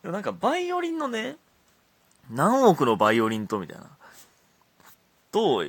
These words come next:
まあ、安いっつっても、まあ、何百万のバイオリン聴き比べて、どっちの方がいいかわかるみたいな。あれなんかね、自分ならわかるって多分みんな思ってるでしょ、なんか。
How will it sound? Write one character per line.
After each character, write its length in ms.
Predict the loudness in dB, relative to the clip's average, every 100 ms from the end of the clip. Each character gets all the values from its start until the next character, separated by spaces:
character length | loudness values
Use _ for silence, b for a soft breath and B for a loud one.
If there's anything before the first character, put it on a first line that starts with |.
| -6
ま 240 | 0 0
あ、 60 | 2
安 300 | 0 0 -4
い 40 |
っ 20 | -6
つ 120 | -6
っ 40 |
て 100 | -4
も、 140 | -4 -2
ま 360 | 0 0 -4 -8
あ、 40 |
何 500 | -10 -10 -12 -16 -10
百 180 | -10 -6
万 200 | -6 -6
の 120 | -8
バ 140 | -6 -6
イ 40 |
オ 80 | -6
リ 120 | -10
ン 280 | -12 -16 -20
聴 140 | -20 -18
き 60 |
比 280 | -6 0 0
べ 100 | 0
て、 320 | 0 2 0 -6 _ _ _ _ _ _ _ _ -12
ど 100 | -10
っ 20 |
ち 80 | -10
の 60 | -8
方 40 |
が 60 | -8
い 60 | -10
い 40 |
か 80 | -16
わ 80 | -16
か 140 | -18
る 60 | -20
み 80 | -20
た 80 |
い 20 | -20
な。 60 | _ B B B B B 0
あ 120 | 2
れ 80 | 4
な 100 | 2
ん 60 |
か 100 | 0
ね、 300 | -2 -4 -10 -18 _ _ _ _ _ _ _ -10
自 180 | -4 -2
分 240 | -2 0
な 100 | 0
ら 100 | 2
わ 120 | 0
か 140 | 0 -4
る 80 |
っ 20 | -4
て 140 | -8
多 120 | -8
分 140 | -8 -10
み 80 |
ん 40 | -10
な 80 | -10
思 120 | -10
っ 20 |
て 120 | -12
る 60 | -14
で 60 |
し 80 | -14
ょ、 40 | -20
な 100 | -20
ん 40 |
か。 120 | -20